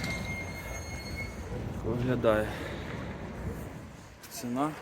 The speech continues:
солодка. Але нагадую, друзі, цей автомобіль ми не перевіряли. Можемо це зробити по послузі разового огляду. Підключити комп'ютер,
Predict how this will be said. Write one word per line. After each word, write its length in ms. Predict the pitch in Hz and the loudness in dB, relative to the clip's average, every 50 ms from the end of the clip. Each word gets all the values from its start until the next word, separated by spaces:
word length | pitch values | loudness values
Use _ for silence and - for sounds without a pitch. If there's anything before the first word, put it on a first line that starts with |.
| - - - - | -8 -8 0 4
солодка. 500 | 147 139 143 143 135 - - - - 107 - - - - - - - - - - - - - - - - - - - - - - - - - 110 | 6 10 12 12 10 10 6 -6 -6 -6 -6 -6 -12 -12 -14 -14 -14 -14 -14 -14 -14 -14 -14 -16 -16 -16 -16 -16 -16 -16 -16 -14 -4 -4 -2 0
Але 160 | 110 110 110 | 2 2 2
нагадую, 360 | 113 117 139 147 139 139 139 | 2 4 4 6 8 8 8
друзі, 300 | 135 135 131 127 131 123 - | 10 8 6 8 6 6 12
цей 80 | - 127 | 12 12
автомобіль 420 | 123 117 123 120 117 117 120 110 | 12 12 12 12 12 12 10 10
ми 200 | 107 117 120 113 | 12 10 10 10
не 260 | 104 107 113 120 120 113 | 10 10 12 12 10 10
перевіряли. 760 | - 113 107 107 113 113 113 120 135 147 160 165 160 156 151 - - - - - - - - - - - - - - - - - - - - - - - - - 110 | 10 8 8 8 8 6 6 6 8 10 10 10 8 6 2 -2 -6 -8 -8 -8 -8 -8 -8 -8 -8 -8 -8 -8 -8 -8 -8 -8 -8 -8 -8 -8 -8 -8 -4 0 2
Можемо 320 | 113 120 123 117 123 117 110 - | 4 4 6 4 4 0 0 2
це 80 | - 113 | 0 2
зробити 560 | 110 117 113 113 113 139 147 143 - 147 135 127 - - - - - - | 2 4 2 6 8 8 8 8 6 2 2 2 0 -6 -8 -8 -2 0
по 80 | 113 | 0
послузі 480 | 101 - 131 131 123 - 131 113 113 113 | 2 6 6 6 6 6 0 4 6 8
разового 460 | 117 120 113 117 113 107 107 - 104 | 10 10 8 8 4 2 2 4 2
огляду. 320 | 101 101 101 95 - 98 - - - - - - - | 2 2 0 -4 -4 -4 -6 -6 -10 -10 -10 -8 -8
Підключити 500 | - 110 - 120 - - - 107 - 113 | -8 -6 -6 -6 -6 -2 -2 2 2 2
комп'ютер, 540 | - - 120 123 - 160 160 147 - 143 | 2 2 -4 -2 2 4 4 6 8 6